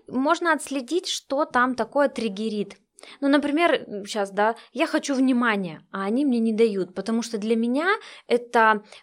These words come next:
очень ценная покупка, я к ней шла там пять лет, копила,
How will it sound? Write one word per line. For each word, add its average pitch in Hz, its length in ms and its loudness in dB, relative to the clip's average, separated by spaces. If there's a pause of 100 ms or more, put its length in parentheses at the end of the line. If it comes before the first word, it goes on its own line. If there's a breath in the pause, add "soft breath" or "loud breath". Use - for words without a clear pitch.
очень 247 460 2
ценная 240 640 4
покупка, 247 640 4
я 220 260 4
к 226 160 -10
ней 233 400 2
шла 226 500 4
там 202 320 2
пять 202 300 4
лет, 285 380 6
копила, 240 760 4